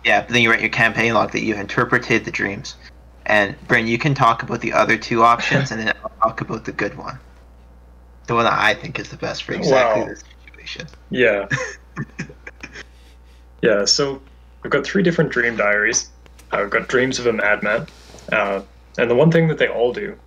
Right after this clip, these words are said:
Speaker 2: is, as a reaction effect, at the beginning of where, uh, when your turn begins, you add the Essence of the Dream to your hand, uh, which already makes them very powerful. Like, every, every turn you get to draw an extra card, and that extra card is just an Unexpected Courage.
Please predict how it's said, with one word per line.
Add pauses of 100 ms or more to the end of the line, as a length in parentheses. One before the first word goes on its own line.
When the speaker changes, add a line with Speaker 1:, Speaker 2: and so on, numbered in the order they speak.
Speaker 2:
is,
as
a
reaction
effect,
at
the
beginning
of
where,
uh,
when
your
turn
begins,
you
add
the
Essence
of
the
Dream
to
your
hand, (840)
uh,
which
already
makes
them (880)
very
powerful.
Like,
every,
every
turn
you
get
to
draw
an
extra
card,
and
that
extra
card
is
just
an
Unexpected
Courage.